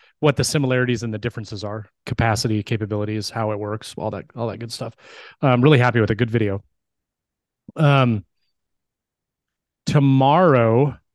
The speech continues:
I have a full day, but, um, I will be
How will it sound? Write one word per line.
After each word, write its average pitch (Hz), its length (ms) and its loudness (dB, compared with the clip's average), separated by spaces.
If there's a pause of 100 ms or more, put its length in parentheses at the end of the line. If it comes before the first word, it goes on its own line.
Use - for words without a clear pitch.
I 135 340 -2
have 190 360 0
a 160 80 4
full 135 300 0
day, 120 320 -2
but, 123 600 -4 (680)
um, 123 360 -4
I 131 140 -4
will 123 160 -4
be 120 400 -4